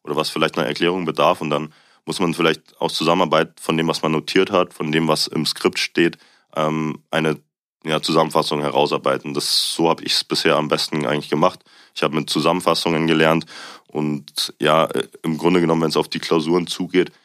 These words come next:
ist es auch gar nicht schlecht, wenn man sich da so mal einen genaueren Plan macht. Also nicht nur, was lerne ich, sondern auch, wann lerne ich, wann hab ich wirklich Zeit zu lernen,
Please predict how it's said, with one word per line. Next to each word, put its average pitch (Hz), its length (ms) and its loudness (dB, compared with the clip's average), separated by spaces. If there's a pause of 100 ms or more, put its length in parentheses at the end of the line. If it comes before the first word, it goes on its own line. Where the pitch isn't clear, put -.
(120)
ist 78 100 -10
es - 80 -4
auch 90 160 0
gar 90 140 0
nicht 92 100 0
schlecht, 92 300 0
wenn 87 80 4
man 85 160 2
sich 80 180 -2
da 80 300 2 (160)
so 76 120 -4
mal 80 240 2
einen 76 140 -4
genaueren 76 540 0
Plan 78 340 0
macht. 67 320 -2
Also 76 320 0 (340)
nicht 85 280 -8
nur, 82 260 0 (220)
was 80 320 0
lerne 90 260 2
ich, 95 80 0
sondern 82 240 0
auch, 76 200 0
wann 92 260 2
lerne 92 300 2
ich, 82 200 -8
wann 82 240 0
hab 82 80 2
ich 82 100 -4
wirklich 85 300 -2
Zeit 92 300 0
zu - 140 -2
lernen, 85 380 0